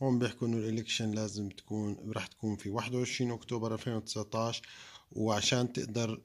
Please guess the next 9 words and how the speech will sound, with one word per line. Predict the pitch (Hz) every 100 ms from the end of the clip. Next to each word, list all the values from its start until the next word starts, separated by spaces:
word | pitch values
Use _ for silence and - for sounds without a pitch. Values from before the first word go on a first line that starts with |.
| 110
آه، | 110 104 101
تكون | - - 117 101
فوت | 113 110 113
لازم | 110 107
تكون | 98 - 104
كنديان | 98 110 123 143 135 139 139 131
وعمرك | 110 107 101
تمنتاشر | - 98 98 - 104 104
سنة، | 98 - 131 135